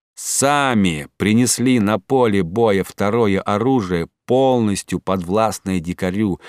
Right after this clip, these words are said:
по самому жесткому варианту привязки. Его даже в себя толком приводить было не нужно, просто управлять, как бессловесной вещью.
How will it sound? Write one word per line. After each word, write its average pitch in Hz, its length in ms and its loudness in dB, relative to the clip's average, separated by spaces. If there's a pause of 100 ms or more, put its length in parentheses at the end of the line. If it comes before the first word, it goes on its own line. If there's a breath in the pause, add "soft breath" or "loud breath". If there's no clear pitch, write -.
(120 loud breath)
по 101 100 0
самому 113 540 0
жесткому 90 640 -4
варианту 87 500 -6
привязки. 85 720 -8 (720)
Его 110 240 -2
даже 120 280 0
в - 40 -4
себя 131 340 0
толком 101 460 -2
приводить 98 480 0
было 90 240 0
не 87 160 0
нужно, 85 480 -2 (160)
просто 110 640 0
управлять, 90 800 -2
как 82 180 -6
бессловесной 87 920 -4
вещью. - 560 -6